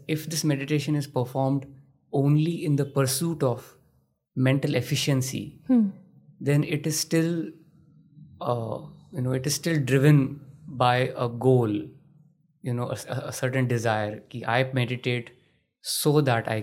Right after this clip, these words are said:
Speaker 1: can be in I I T।
Speaker 2: Hmm।
Speaker 1: Right? And that is very similar to what our parents used to do, at least what my parents used to do,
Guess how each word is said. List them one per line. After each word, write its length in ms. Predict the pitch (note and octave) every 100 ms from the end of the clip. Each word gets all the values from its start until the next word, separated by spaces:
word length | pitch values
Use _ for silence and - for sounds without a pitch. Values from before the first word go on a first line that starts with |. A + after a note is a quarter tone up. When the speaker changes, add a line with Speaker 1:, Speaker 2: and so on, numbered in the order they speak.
| -
Speaker 1:
can 140 | A2+ G#2+
be 440 | A#2 A2+ G#2 C#3+ - _ _ _ _ C#3
in 120 | B2
I 260 | G#2+ G2+ G2+
I 100 | G2+
T। 240 | - C3 - _ _ A#3
Speaker 2:
Hmm। 240 | G3+ F#3 G3 - _ -
Speaker 1:
Right? 260 | A#2+ A#2 A2+ - -
And 200 | B2 B2+
that 260 | C3 B2+
is 260 | D3+ C#3+ C#3 - - _ _ _ C3+
very 360 | C#3 D3+ -
similar 560 | D3 D3 D#3 D3 B2+ C3 - - _ _ _ _ _ D3
to 80 |
what 340 | C3+ C#3+ C#3+ - - -
our 260 | C3 D3 E3
parents 440 | D3+ C#3+ C#3 C#3
used 220 | C3 C3
to 120 | C3+
do, 380 | B2+ A#2 A#2 C3+
at 100 | B2 -
least 180 | C3 -
what 100 | A#2+ A#2
my 200 | A#2 B2 A#2+
parents 300 | A#2 A2+ -
used 220 | A2 -
to 80 | A2
do, 140 | A#2+